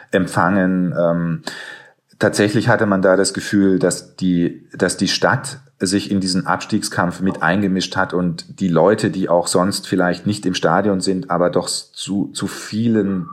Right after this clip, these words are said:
zigtausend mit der Mannschaft mitleiden und mitfiebern, äh, sich da haben, äh, motivieren lassen, irgendwas zu machen. Die Plaka-, die Brücken der Stadt waren mit, äh,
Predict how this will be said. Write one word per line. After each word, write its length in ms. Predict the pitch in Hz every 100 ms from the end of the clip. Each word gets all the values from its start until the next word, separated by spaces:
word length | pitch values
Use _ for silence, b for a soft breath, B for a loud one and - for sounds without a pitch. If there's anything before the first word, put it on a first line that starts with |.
| -
zigtausend 840 | - 107 - 95 87 104 98 92
mit 160 | 90 -
der 80 | 90
Mannschaft 400 | 87 87 87 95
mitleiden 600 | 101 95 87 85 98 - B B B B
und 220 | - 95 85
mitfiebern, 840 | 90 - 95 104 104 95 98 95 B B B
äh, 100 | 95
sich 220 | 90 92 90
da 240 | 85 92
haben, 480 | 104 90 90 87 87
äh, 280 | 90 85 85
motivieren 540 | 85 90 95 87 90
lassen, 360 | 95 87 - 87
irgendwas 440 | 87 87 85 82
zu 120 | -
machen. 460 | 87 78 82 90 82
Die 220 | 87 85
Plaka-, 520 | 82 90 85 87 80
die 160 | - 104
Brücken 400 | 82 107 120 107
der 100 | 98
Stadt 380 | 90 90 95 87
waren 320 | 87 85 87
mit, 280 | 90 - -
äh, 440 | 87 85 85 82